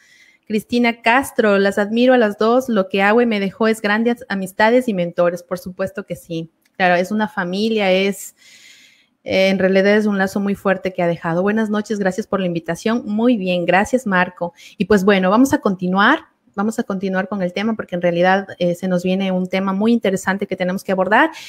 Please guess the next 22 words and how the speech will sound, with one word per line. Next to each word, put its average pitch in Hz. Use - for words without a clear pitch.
Y 190
por 208
favor, 240
preparen 233
también 196
sus 202
preguntas 208
a 185
medida 185
de 190
que 185
ya 185
vayamos 180
como 175
que 180
entrando 202
en 190
tema 214
y 196
ustedes 190
tengan 196
alguna 185